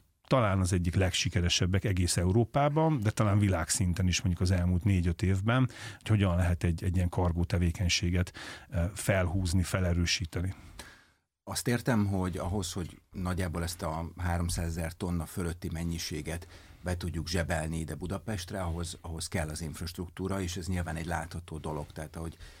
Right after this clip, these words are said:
Speaker 2: már említettem, beszélgettük is, hogy, ö, alapvetően Budapest Airport egy kis piros pulzáló pont lett a térképen, ami, ami egyre nagyobb, de nyilván az infrastruktúrán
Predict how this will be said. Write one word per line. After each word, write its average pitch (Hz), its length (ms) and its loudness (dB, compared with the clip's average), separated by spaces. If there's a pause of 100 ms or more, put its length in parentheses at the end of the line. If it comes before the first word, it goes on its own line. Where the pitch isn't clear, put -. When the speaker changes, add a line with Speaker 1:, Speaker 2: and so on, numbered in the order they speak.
(140)
Speaker 2:
már 85 120 -4
említettem, 87 540 -4
beszélgettük 85 640 -4
is, 87 180 -4
hogy, 82 300 -6
ö, 80 100 -4 (120)
alapvetően 85 540 -6
Budapest 82 460 -6
Airport 85 420 -6
egy 82 100 -8
kis 87 180 -6 (100)
piros 82 260 -2
pulzáló 85 500 -2
pont 87 300 -4
lett 82 180 -6
a 85 80 -6
térképen, 85 560 -6
ami, 82 340 -6
ami 92 220 -2
egyre 85 260 -2
nagyobb, 90 380 -2 (340)
de 101 120 -2
nyilván 107 480 2
az 101 140 -4
infrastruktúrán 87 840 -2